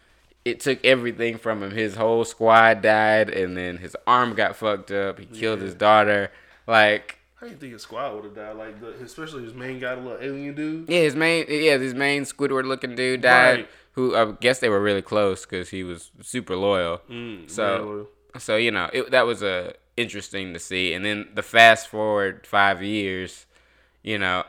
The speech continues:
Speaker 1: I was just like, "All right, well, what's the Avengers up to now?"
Speaker 2: Mm.
Speaker 1: And, you know, they showed, like, Captain Marvel with the new hairdo.
Speaker 2: Life hit.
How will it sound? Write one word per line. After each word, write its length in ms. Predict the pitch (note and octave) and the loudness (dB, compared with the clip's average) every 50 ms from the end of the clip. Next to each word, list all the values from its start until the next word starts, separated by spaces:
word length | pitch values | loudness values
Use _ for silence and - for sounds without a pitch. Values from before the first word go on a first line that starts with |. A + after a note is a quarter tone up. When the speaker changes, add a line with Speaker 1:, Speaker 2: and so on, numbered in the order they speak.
| _ | _
Speaker 1:
I 100 | A2 A2+ | -2 -2
was 160 | A2 A2 G2 | -2 -2 -6
just 160 | - G2+ F#2+ - | -10 -12 -6 -4
like, 160 | G2 F#2+ F2+ | -4 -4 -4
"All 80 | G2+ | -6
right, 160 | G#2+ G#2+ G#2+ G2 | -6 -4 -4 -4
well, 280 | G2 G2 G2 F#2+ F#2+ - | -4 -6 -6 -8 -10 -12
what's 240 | G2 G#2+ G#2+ - | -12 -12 -12 -12
the 160 | - - A2 G2+ | -10 -8 -8 -8
Avengers 440 | A2+ A#2 B2+ C3 B2+ A2+ A#2+ A2+ | -6 -4 -4 -4 -4 -6 -6 -6
up 140 | A#2+ A#2+ C3+ | -6 -6 -6
to 160 | B2+ C3 A#2 | -4 -4 -2
now?" 380 | - A#2+ A#2+ B2 A#2 A2+ G#2 G2+ | 0 2 4 6 6 6 4 4
Speaker 2:
Mm. 60 | D2+ G2+ | 2 0
Speaker 1:
And, 140 | G#2 G#2 G#2 | -2 -2 -2
you 60 | A2 | -2
know, 120 | G2+ G2+ G2 | -2 0 0
they 100 | F#2+ G2 | -2 -2
showed, 400 | - - - A2+ G#2 G#2 G#2 F#2+ | -4 -2 0 2 2 2 2 0
like, 340 | F#2+ F2+ F2 F2 F2 - - _ _ _ _ _ _ _ _ _ - | 0 0 -2 -2 -4 -8 -16 _ _ _ _ _ _ _ _ _ 2
Captain 260 | E3 D3+ B2+ B2+ A#2 | 2 2 2 2 4
Marvel 280 | B2 B2+ B2+ B2 A#2+ | 6 8 8 8 8
with 100 | A#2 G#2+ | 4 2
the 80 | - A2 | -2 -4
new 180 | A2+ B2+ C3 C3 | -2 0 0 0
hairdo. 720 | C3+ D3 C3+ C3+ C3 A#2+ B2+ B2 B2 A#2+ A#2+ A#2 A#2 A2+ | 4 4 6 6 4 4 0 0 0 0 0 -2 -4 -4
Speaker 2:
Life 300 | A2 A2 G#2 A2 A2 - | -8 -8 -8 -8 -10 -10
hit. 280 | - G#2+ F#2+ - - - | -12 -14 -14 -14 -16 -20